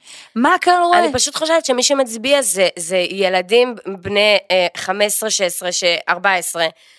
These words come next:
Speaker 2: שכזה אוהבים את האח הגדול וזה. כאילו, להדיח את אתי,
Speaker 1: להדיח את אתי, ולהשאיר את אורי נגר. זה אין להם שום מה.
Speaker 2: אורי
Speaker 1: לא, אורי
Speaker 2: נגר.
Speaker 1: וסתיו,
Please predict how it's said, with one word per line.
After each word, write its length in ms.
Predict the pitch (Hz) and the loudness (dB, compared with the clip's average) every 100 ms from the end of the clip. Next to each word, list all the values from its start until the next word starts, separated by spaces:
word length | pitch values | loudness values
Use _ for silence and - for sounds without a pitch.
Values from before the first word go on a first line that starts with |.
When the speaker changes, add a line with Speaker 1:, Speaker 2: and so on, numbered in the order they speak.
| - | -12
Speaker 2:
שכזה 420 | - 202 180 196 | -10 -8 0 2
אוהבים 380 | 190 185 208 233 | 2 2 0 0
את 100 | 254 | 2
האח 200 | 220 220 | 0 0
הגדול 260 | 214 208 190 | -2 0 -2
וזה. 280 | 190 175 170 _ _ _ _ - | -4 -2 -2 _ _ _ _ -6
כאילו, 320 | 269 262 247 - _ _ _ _ _ _ _ _ _ _ - | 0 2 2 -2 _ _ _ _ _ _ _ _ _ _ -2
להדיח 540 | 233 233 196 285 359 285 | 2 2 2 0 0 0
את 140 | - 240 | 0 2
אתי, 340 | 285 - 381 392 - _ _ _ | 2 2 2 2 -4 _ _ _
Speaker 1:
להדיח 500 | 233 226 214 285 - | 2 2 4 2 2
את 160 | 302 311 | 0 0
אתי, 260 | 311 - 226 208 | -2 -2 -4 2
ולהשאיר 480 | 226 226 - 339 | 4 4 4 4
את 100 | 339 | 4
אורי 200 | 294 302 | 4 2
נגר. 480 | 320 339 285 254 202 196 - | 2 2 2 2 0 -4 -6
זה 140 | 226 | 0
אין 220 | 262 302 359 | 0 2 4
להם 480 | 392 392 359 - | 4 4 2 2
שום 320 | - - 392 440 494 | 0 4 4 4 4
מה. 360 | 359 359 320 262 - - - - - | 2 4 4 2 -2 -16 -16 -18 -4
Speaker 2:
אורי 140 | 269 | 2
Speaker 1:
לא, 100 | 277 | 4
אורי 400 | 220 262 254 339 | 6 4 4 4
Speaker 2:
נגר. 140 | 349 302 | 4 2
Speaker 1:
וסתיו, 480 | - - 285 311 | 0 2 2 2